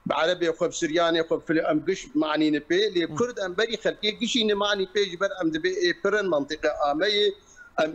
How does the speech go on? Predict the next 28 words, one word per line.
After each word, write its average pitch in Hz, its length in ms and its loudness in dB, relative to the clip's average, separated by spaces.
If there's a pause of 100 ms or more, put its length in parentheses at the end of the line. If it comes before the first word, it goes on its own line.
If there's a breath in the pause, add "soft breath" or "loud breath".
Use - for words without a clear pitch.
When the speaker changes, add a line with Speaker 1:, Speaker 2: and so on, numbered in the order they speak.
Speaker 1:
اداره 139 380 2
دکن 196 400 -4
ام 156 420 2
مستقبل 156 460 0
نزا 151 400 2 (500)
کشخو 143 200 0
ام 156 140 2
نابلید 160 420 0
کن 160 160 0
کردستان 160 480 0
سوری 196 260 -4 (140)
ام 240 440 0 (220)
بری 233 320 -4
خلقی 220 340 -2 (100)
گشی 208 300 -2 (100)
ام 151 80 2
کاربن 208 640 0 (240)
آرامی 143 400 2
پیدا 139 340 -2 (180)
کن 104 60 2
او 269 220 0 (180)
آرامی 214 320 0
می 175 160 -2
چلو 269 340 0
پیدا 180 300 0
بکن 139 380 0 (440 soft breath)
وقتا 240 320 0
که 247 140 -2